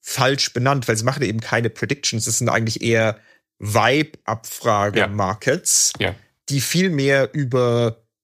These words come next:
Speaker 1: ich sag mal, vielleicht, vielleicht kann man sagen, eine öffentliche Stimmung zu einem Thema irgendwie aussagen.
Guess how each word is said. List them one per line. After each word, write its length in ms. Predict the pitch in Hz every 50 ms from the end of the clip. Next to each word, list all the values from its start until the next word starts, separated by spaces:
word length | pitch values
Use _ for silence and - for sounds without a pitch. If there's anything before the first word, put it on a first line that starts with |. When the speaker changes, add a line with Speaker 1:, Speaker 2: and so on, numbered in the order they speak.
| _ _ -
Speaker 1:
ich 140 | - 135 -
sag 180 | 135 127 120
mal, 100 | 143 127
vielleicht, 320 | 110 - 127 131 - - -
vielleicht 480 | - 151 147 170 160 196 262 294 -
kann 100 | - 202
man 60 | 185 147
sagen, 140 | 151 131
eine 120 | 98 131 -
öffentliche 380 | - - - 139 120 117 123
Stimmung 720 | 120 - - - - - 190 180 196 226 254 269 294 339 359 _ _ _ _ _ _ _ - -
zu 180 | - - 190 -
einem 280 | - 147 165 170 170
Thema 260 | - - 175 170 165
irgendwie 320 | 147 113 147 151 151 156 120
aussagen. 400 | 104 143 139 - 147 143 147